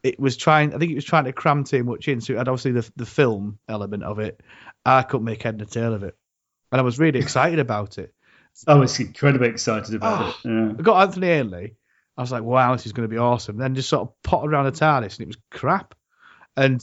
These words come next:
Speaker 1: that,
Speaker 2: <laughs>
Speaker 1: and that, and that was it. I was like, "Well, that wa-, that was rubbish." But yeah, ever since then, there's been no real.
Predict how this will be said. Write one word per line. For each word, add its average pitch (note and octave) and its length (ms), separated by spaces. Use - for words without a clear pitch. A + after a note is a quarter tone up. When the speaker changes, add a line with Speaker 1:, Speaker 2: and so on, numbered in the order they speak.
Speaker 1:
that, - 260
Speaker 2:
<laughs> - 40
Speaker 1:
and F3+ 160
that, F3+ 160
and G3 140
that G3+ 100
was G3 140
it. C4 140
I - 20
was E3 100
like, F3+ 200
"Well, D#3+ 120
that F#3+ 100
wa-, E3 100
that G3+ 100
was F3+ 160
rubbish." C#3+ 540
But E3+ 280
yeah, F#3+ 220
ever A3 120
since E3+ 240
then, F3 160
there's E3 160
been D#3+ 320
no F3 220
real. D#3 420